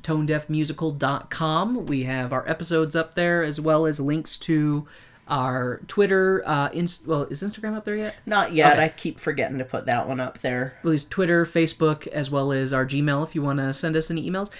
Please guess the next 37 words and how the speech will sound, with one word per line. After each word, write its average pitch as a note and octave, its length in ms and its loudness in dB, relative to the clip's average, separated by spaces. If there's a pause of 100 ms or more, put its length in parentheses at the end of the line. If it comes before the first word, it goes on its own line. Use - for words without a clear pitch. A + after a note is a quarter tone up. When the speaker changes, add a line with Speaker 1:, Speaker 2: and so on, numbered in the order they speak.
(280)
Speaker 1:
Um, C3+ 460 2
also, G#3+ 600 0
if F3+ 320 0
you F#3 160 -2
want F3+ 280 -2
to F3+ 840 2
say G3 220 0
hi G3+ 180 4
to A3 160 2
us B3+ 240 0
or E3+ 240 2
just E3+ 240 -4
come F3+ 160 -2
hang F3 160 0
out F3+ 240 0
in D3+ 140 -2
a C#3+ 60 0
really D#3 180 0
cool E3 180 0
community, E3+ 600 0
you D3 160 -4
can C#3+ 160 0
join, C#3+ 420 0
uh, C3 240 -2
the B2 140 -4
Discord F#3 640 -2 (320)
that D#3 120 2
we D#3+ 180 4
are D#3 240 2
a - 100 -2
member D#3+ 320 0
of. F3 160 2
Speaker 2:
Yep, G3 220 0
Speaker 1:
Uh, C#3+ 80 0
Speaker 2:
it's C3 80 0
Speaker 1:
we C3 60 0
Speaker 2:
the C3 60 0